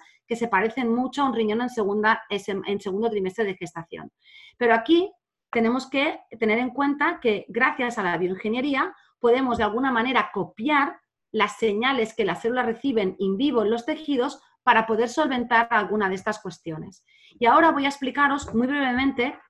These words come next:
qué estamos haciendo en el laboratorio para intentar mejorar qué es lo que hemos generado hasta ahora a nivel de conocimiento y a nivel de técnicas para poder generar mejor los organoides y para poder entrar ya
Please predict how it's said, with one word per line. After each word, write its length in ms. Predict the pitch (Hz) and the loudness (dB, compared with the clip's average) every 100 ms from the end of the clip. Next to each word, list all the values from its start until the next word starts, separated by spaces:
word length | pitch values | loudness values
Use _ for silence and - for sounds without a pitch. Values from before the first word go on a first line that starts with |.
| - | -6
qué 80 | |
estamos 300 | 254 277 262 | -2 0 -2
haciendo 240 | 233 254 247 | -2 -2 0
en 80 | 208 | 0
el 60 | |
laboratorio 680 | 190 185 180 175 269 254 269 | 0 -2 -4 -4 -2 -2 0
para 180 | 233 208 | 0 2
intentar 460 | 214 220 220 330 | 0 -2 2 4
mejorar 600 | 285 214 - 190 208 330 - _ _ _ _ | 4 0 -2 0 2 0 -2 _ _ _ _
qué 80 | 240 | 0
es 80 | |
lo 100 | 254 | 0
que 60 | 240 | -2
hemos 200 | 226 208 | -2 -2
generado 460 | 220 190 202 196 185 | -2 0 2 2 0
hasta 240 | 185 185 | -2 -2
ahora 300 | 170 226 370 | 0 0 0
a 60 | 214 | 0
nivel 240 | 196 196 | 0 0
de 80 | 208 | -2
conocimiento 680 | 208 196 226 233 247 240 294 | -2 -4 -4 -2 -2 -4 -4
y 60 | |
a 60 | 240 | 0
nivel 240 | 190 208 | 0 0
de 100 | 220 | 0
técnicas 640 | 226 262 247 233 233 320 359 _ _ _ - | 0 0 0 -4 -2 -4 -4 _ _ _ 2
para 200 | 240 240 | 4 4
poder 240 | 226 226 | 2 0
generar 380 | 311 269 233 254 | 0 2 2 2
mejor 400 | 226 226 240 196 | -2 2 2 2
los 160 | 196 | -2
organoides 640 | 233 240 277 262 240 294 - _ _ | -2 0 0 2 0 0 -6 _ _
y 100 | - | 0
para 240 | 220 220 | 2 2
poder 220 | 220 214 240 | 2 2 0
entrar 440 | 247 240 233 226 | 0 4 4 6
ya 260 | 208 214 | 2 2